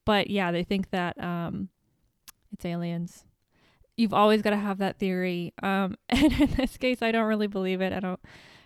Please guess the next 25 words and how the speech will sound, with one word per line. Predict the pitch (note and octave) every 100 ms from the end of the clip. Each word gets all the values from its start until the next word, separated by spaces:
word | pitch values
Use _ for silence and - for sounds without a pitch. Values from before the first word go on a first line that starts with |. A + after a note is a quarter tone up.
| -
really | G3 F3+
think | F#3 F#3
there's | F3+ F#3
aliens | - F3+ F3 F3 F3+
out | F3+ -
there | G3 G3
that | G3
are | F#3+
just | F#3 F#3 F#3 - - _ _ _ A3
looking | G3 - F#3 F3+
to | F3+ - F#3 F3 F3 F3 F3 _ _ _ _ _ -
scare | - - A3 A#3
people, | C4 B3+ C#4
looking | A3+ G3+
to | G3
get | F#3+ F3+
in |
their | F#3
cars. | D#3 G3 F3 G3 G3 F#3+ - -
Uh, | - F3
that's | F3+ G3+ G#3+ -
the | G#3 G#3
one | G3 F#3+ G3+
thing | G3 G3+ F#3+
where | F#3+ F3+ F3+